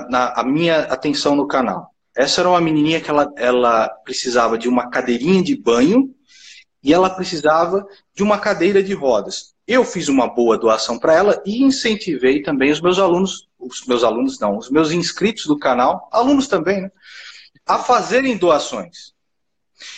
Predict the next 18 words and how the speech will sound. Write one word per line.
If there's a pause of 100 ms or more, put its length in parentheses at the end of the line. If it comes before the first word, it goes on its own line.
(140)
E
aí
um
rapaz, (1200)
um
rapaz (560)
chegou
pra
mim (560)
e,
e
falou
assim,
o,
o
que,
é, (240)
é,